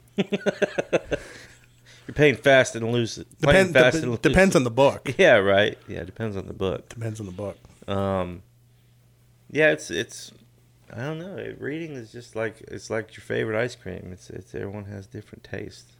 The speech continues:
Speaker 1: I don't know. I don't know. I don't know anything about books and selling books and stuff. I think I've, you know, I don't, <laughs> I haven't read as many books as you, so.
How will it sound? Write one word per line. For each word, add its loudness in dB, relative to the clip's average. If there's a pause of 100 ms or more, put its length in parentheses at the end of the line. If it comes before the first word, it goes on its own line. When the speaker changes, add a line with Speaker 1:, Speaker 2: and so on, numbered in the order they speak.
(140)
Speaker 1:
I -16
don't -16
know. -16 (1600)
I -8
don't -4
know. -2
I -2
don't -2
know 0
anything -4
about -6 (180)
books -8
and -14
selling -10
books -10
and -18
stuff. -16 (920)
I -2
think -2
I've, 0 (1800)
you -12
know, -12 (760)
I 2
don't, 2 (560)
<laughs> -20
I 2
haven't 2
read 4
as -4
many -4
books -4
as -8
you, -6
so. -12